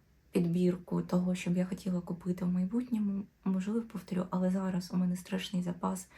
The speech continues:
туші, тому колись у майбутньому. А ось ці Гіпноз і ось ця ось від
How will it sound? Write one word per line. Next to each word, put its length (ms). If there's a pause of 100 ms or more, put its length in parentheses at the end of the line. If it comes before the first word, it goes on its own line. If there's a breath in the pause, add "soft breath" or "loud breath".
(300 loud breath)
туші, 560 (360 loud breath)
тому 380 (400)
колись 580
у 60
майбутньому. 680 (580 loud breath)
А 160
ось 200
ці 140
Гіпноз 800 (160)
і 440 (800 loud breath)
ось 180
ця 280
ось 360 (200)
від 400